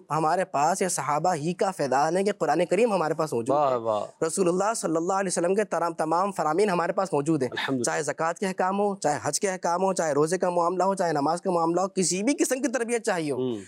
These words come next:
Speaker 1: حضور نے صحابہ کی اتنے خوبصورت انداز سے تربیت فرما دی
Speaker 2: واہ۔
Speaker 1: کہ ہمیں پریشانی کی کوئی ضرورت نہیں ہے۔
Speaker 2: کیا بات۔
Speaker 1: ہر چیز صحابہ کرام نے ہمیں عطا فرما دی۔
Speaker 2: اللہ، اللہ۔
Speaker 1: یہاں پہ میں ایک بات عرض کروں جو حکمت اور فیصلے کی آپ نے بات کی، حضور صلی اللہ علیہ وآلہ وسلم وہ ہستی ہیں کہ آپ کا فیصلہ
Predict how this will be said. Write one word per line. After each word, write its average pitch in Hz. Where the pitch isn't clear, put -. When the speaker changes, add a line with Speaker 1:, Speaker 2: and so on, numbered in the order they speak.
Speaker 1:
حضور 208
نے 254
صحابہ 196
کی 254
اتنے 214
خوبصورت 240
انداز 214
سے -
تربیت 214
فرما 160
دی 214
Speaker 2:
واہ۔ -
Speaker 1:
کہ 202
ہمیں 226
پریشانی 202
کی 247
کوئی 233
ضرورت 190
نہیں 190
ہے۔ 233
Speaker 2:
کیا 147
بات۔ 113
Speaker 1:
ہر 254
چیز 269
صحابہ 208
کرام 214
نے 214
ہمیں 202
عطا 156
فرما 123
دی۔ 110
Speaker 2:
اللہ، 131
اللہ۔ 110
Speaker 1:
یہاں 233
پہ 302
میں 247
ایک 220
بات 214
عرض 185
کروں 196
جو 233
حکمت 202
اور 208
فیصلے 196
کی 196
آپ 151
نے 139
بات 107
کی، 104
حضور 190
صلی 208
اللہ 202
علیہ 226
وآلہ 185
وسلم 220
وہ 147
ہستی 180
ہیں 156
کہ 220
آپ 277
کا 247
فیصلہ 208